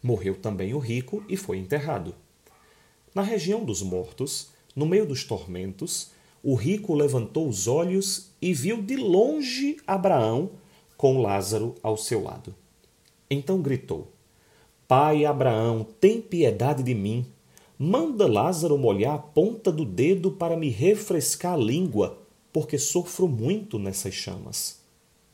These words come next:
Mas Abraão respondeu: "Filho, lembra-te que tu recebeste teus bens durante a vida e Lázaro, por sua vez, os males. Agora, porém,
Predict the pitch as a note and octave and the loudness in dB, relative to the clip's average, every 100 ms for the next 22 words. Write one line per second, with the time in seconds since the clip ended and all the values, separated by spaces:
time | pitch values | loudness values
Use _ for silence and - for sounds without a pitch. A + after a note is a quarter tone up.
0 | _ _ A2+ A2 C#3 D3+ G2+ F#2 G#2+ - | _ _ -4 -2 0 0 -2 -4 -6 -6
1 | C3 C3 - - _ _ _ _ _ _ | -6 -6 -8 -14 _ _ _ _ _ _
2 | - B2+ C#3 G2 G2 - _ _ _ _ | -4 0 0 0 -4 -12 _ _ _ _
3 | G2+ G#2+ A2 A#2+ A#2 G#2+ F#2+ - F#2 - | -2 2 4 4 2 2 0 -2 -6 -6
4 | _ _ _ A#2 - G2+ G2+ - G2 F2 | _ _ _ -6 -4 -2 -2 -2 -2 0
5 | A2+ D3 - C3+ B2+ A#2 F#2+ F2 B2 D3+ | 0 0 -4 -4 -2 -2 -2 0 0 0
6 | C#3+ A2 A2 C3 D3+ A#2+ G#2 F2+ F#2 F#2 | -4 -2 0 0 0 -2 -2 -4 -4 0
7 | B2 F#3+ - - _ _ - A#2 A2 C#3+ | 0 0 -8 -20 _ _ -2 2 2 0
8 | E3 F3 F3 F3 D#3+ - F3 D#3+ G#2 G2 | -2 -2 -4 -4 -6 -4 0 0 2 0
9 | G2 G2 - - A#2 G2 F#2 F#2 F#2 F#2+ | 0 -4 -8 -6 -6 -4 -6 -6 -8 -6
10 | - - _ _ _ _ _ G2+ F#2+ C3+ | -8 -10 _ _ _ _ _ -4 2 2
11 | E3+ G3 F3+ G2 F#2 | 0 -2 -2 -2 -6